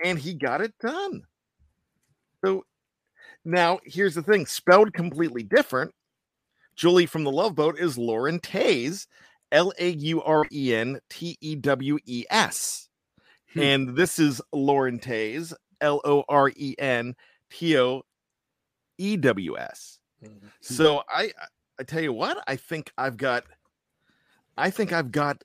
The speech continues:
Speaker 1: something special for the More You Know coming up this week, because that's something
Speaker 3: <laughs>
Speaker 1: we just stumbled upon.
Speaker 3: Mm-hmm.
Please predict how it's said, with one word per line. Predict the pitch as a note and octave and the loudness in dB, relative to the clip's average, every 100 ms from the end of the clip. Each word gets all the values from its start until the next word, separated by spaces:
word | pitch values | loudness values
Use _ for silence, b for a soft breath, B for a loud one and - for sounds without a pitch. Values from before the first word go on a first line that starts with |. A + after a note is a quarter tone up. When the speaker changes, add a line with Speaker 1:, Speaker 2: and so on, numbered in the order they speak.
| _ | _
Speaker 1:
something | - - E3 - C3+ | -18 -2 -2 -2 -8
special | - - B3 - G4+ | -8 -8 -8 -4 -6
for | - B2+ | -4 -4
the | |
More | B2 A#2 A#2 | -4 -4 -6
You | B2+ | -8
Know | C3+ E3+ F#4+ | -6 -6 -6
coming | - C4+ | -4 -2
up | D#3 - | -2 -4
this | G2 - | -8 -6
week, | F#2+ F2 | -8 -8
because | - G#2+ A#2 G#2+ - | -10 -8 -8 -8 -10
that's | B2 D#3+ - | -6 -6 -4
something | E3 D#3 E3 B2+ | -8 -6 -10 -6
Speaker 3:
<laughs> | |
Speaker 1:
we | F3+ | -8
just | F3+ G#3+ | -6 -8
stumbled | - - F#3 F4+ A4+ | -8 -4 -4 -2 0
upon. | - - G#2+ A#1+ - _ _ _ _ _ | -2 -4 -10 -10 -16 _ _ _ _ _
Speaker 3:
Mm-hmm. | B2+ C3 A#2+ | -20 -16 -14